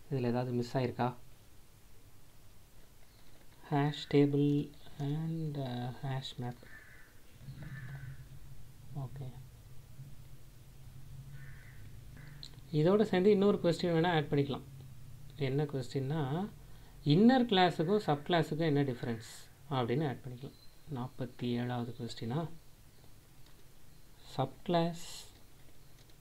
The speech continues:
and inner class அப்படிங்கிறத ஆட் பண்ணிக்கலாம். நான் இந்த கொஸ்டின்லாம் உங்களுக்கு அனுப்பிச்சு வைக்கிறேன். சரியா? நீங்க இதுக்கான blog எல்லாம் ready பண்ணி prepare ஆயிக்கோங்க.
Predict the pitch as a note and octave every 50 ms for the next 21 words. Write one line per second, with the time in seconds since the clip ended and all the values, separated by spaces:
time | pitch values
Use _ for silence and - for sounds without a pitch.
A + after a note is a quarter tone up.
0 | - - D3+ D#3+ E3+ E3+ D#3 C#3+ C#3 C#3 C#3+ D3 D3+ C#3+ - - B2+ A#2 A2+ -
1 | - - - - - - - - - - - - - - - - - - - -
2 | - - - - - - - - C#3 B2+ A#2+ C3 B2+ A#2+ A#2 A#2+ C3+ C3+ A#2 A#2
3 | - - A#2 A2 G#2+ - - - - - - - - - - C#3+ D3 D3 D3 C#3+
4 | D3 D3+ D3 - G#3 G3+ F#3 F#3 G3 G3 F3+ D#3+ D#3 C#3+ C#3 C#3+ D#3+ D#3+ - -
5 | E3 C#3+ - C3 C3 D#3+ G#3+ - - - - - - - - - - - - -
6 | - - - - - - - - C3 B2 C3 D#3+ F3+ E3+ D3 C3 B2+ B2 B2 A#2+
7 | A#2 A#2 A#2 A#2+ B2 - - - - C#3 C#3 D#3 D3+ E3 D#3 D3+ C#3 C3+ C#3 C#3+
8 | D#3 F#3 F3+ F3 E3+ F3 F3+ D#3 C#3+ D3+ D3 D3+ C#3 E3 F3+ - C#3 C#3 C#3 C#3
9 | C3 B2+ A2+ A2+ - G#2+ A#2 B2